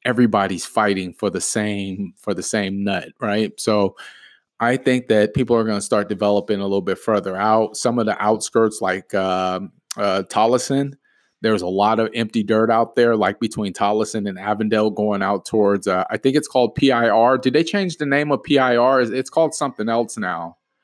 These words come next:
It's a, it's a, the raceway out there. There's a lot of land out there. S R P, A P S, they're all, like,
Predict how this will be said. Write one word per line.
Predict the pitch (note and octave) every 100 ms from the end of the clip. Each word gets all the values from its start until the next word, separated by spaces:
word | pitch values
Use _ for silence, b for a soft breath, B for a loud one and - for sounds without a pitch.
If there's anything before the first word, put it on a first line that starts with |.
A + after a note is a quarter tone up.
| _ _ _ _ _ _ _ _ _ _
It's | - A#2
a, | B2+ A2 G#2
it's | C3 C3
a, | B2+ A2
the | G2 A#2
raceway | A#2 A2+ A2 G2+ F#2
out | F#2 F2+
there. | G2 G2
There's | F#2+ A2 G#2+
a | G2
lot | G#2 G#2+
of | A2+
land | G#2+ G#2+ G#2+
out | G#2+ G#2+ -
there. | A2+ A2 G#2+ G#2+
S | - A2+ -
R | B2
P, | A#2 A#2+ A#2+ A2
A | A#2 A#2
P | A#2 A2
S, | A2 G#2+
they're | G2+ A2+ B2 A2
all, | G#2+ A2 G#2+ G2+
like, | F#2 F#2 -